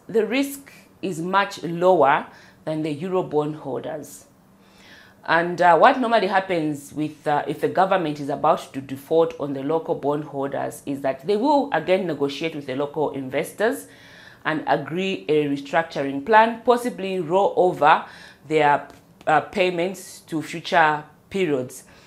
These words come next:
So they would agree to say, "We'll roll over your coupon payments as well as your, uh, pr-, uh, your <laughs> as well as your principal amounts to a future period." So they will agree with their local bondholders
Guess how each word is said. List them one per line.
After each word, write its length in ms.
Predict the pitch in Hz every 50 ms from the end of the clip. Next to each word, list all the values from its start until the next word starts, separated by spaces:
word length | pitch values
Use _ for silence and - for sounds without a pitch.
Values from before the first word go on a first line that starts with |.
| - - - - -
So 180 | - - 190 180
they 80 | 180
would 140 | 175 170 175 -
agree 380 | 165 165 151 135 165 202 208
to 120 | 202 185 160
say, 160 | - 180 170
"We'll 180 | 165 160 156 156
roll 240 | 180 196 190 190 196
over 260 | 170 180 170 156 135 -
your 140 | 147 147 139
coupon 360 | 143 - 156 - 190 175 170 160
payments 360 | 175 170 165 170 170 170 -
as 140 | - 143 139
well 140 | 165 170 165
as 200 | 156 147 127 131
your, 280 | 143 143 135 131 - - -
uh, 220 | - 139 - - - - _ _ _ _ _ _ _ _
pr-, 140 | - 147 139
uh, 200 | 147 143 143 -
your 360 | - 151 151 143 135 123 - - - - - - _ _ _ _ _ _ _ _ _ _ _ _ _ -
<laughs> 1400 | - - - - - 220 220 - - 196 220 220 - - - _ _ _ - _ _ _ _ _ - _ _ _ _
as 260 | - 170 180 180 175
well 380 | 170 180 196 214 226 262 254 - -
as 360 | 165 165 185 214 269 262 - - -
your 160 | 185 175 214 233
principal 580 | 226 - - 208 196 196 - 220 220 - 165 156
amounts 600 | 147 139 143 170 180 196 202 208 214 214 - -
to 180 | - 147 - -
a 80 | 143
future 480 | 139 - - 175 165 - - 165 165 165 - -
period." 560 | - - 160 151 143 139 - 113 110 - - - - - - - - - _
So 380 | - - - 190 185 175 175 160
they 200 | 151 185 175 165
will 300 | 151 214 254 262 - -
agree 540 | - 160 151 135 160 165 185 180 190 220 277
with 160 | 220 160 -
their 140 | - 127 127
local 720 | 143 156 170 170 - - 170 156 143 127 - - - - -
bondholders 840 | - 160 165 175 165 151 151 151 151 151 156 160 202 214 - -